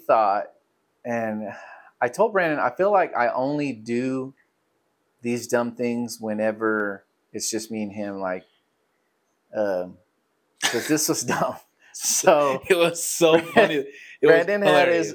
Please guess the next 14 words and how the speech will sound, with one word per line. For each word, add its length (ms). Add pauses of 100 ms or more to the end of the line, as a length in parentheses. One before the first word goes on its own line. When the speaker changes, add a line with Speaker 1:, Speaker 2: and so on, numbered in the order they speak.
Speaker 2:
hilarious. 20
Speaker 1:
his 300
laptop 500
open, 500 (580)
and 240
he 80
plugged 360
in 160
his 240
mic. 360
We, 100 (120)
we 140
unboxed 480
them. 260